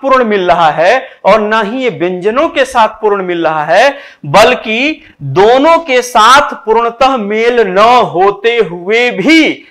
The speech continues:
यह साथ साथ चल रहा है, इसलिए उन्होंने कहा यह क्या है, अयोगवा है, और इसके अंतर्गत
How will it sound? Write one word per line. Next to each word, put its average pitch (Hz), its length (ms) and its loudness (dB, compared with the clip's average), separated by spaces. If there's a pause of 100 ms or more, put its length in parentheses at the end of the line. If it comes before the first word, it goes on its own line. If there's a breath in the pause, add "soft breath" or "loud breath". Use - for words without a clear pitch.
(140 soft breath)
यह 180 220 2
साथ 220 520 2
साथ 196 400 0
चल 180 180 0
रहा 160 300 0
है, 185 380 0 (200 soft breath)
इसलिए 180 440 -6
उन्होंने 165 420 -4
कहा 156 300 -2
यह 147 180 -2
क्या 147 240 -2
है, 196 260 2 (320 loud breath)
अयोगवा 170 600 4
है, 190 500 0
और 170 160 2
इसके 185 240 -6
अंतर्गत 175 460 -4